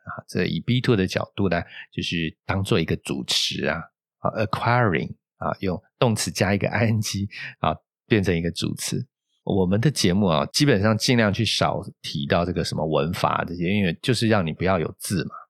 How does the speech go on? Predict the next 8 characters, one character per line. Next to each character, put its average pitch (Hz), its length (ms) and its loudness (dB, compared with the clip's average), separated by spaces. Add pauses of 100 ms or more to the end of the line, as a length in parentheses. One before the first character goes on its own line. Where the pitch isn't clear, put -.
(340)
那 104 140 0
至 110 160 -2
于 90 160 0
说 95 300 -2 (420)
你 - 140 -4
习 76 340 -2
惯 120 260 4
了 76 200 0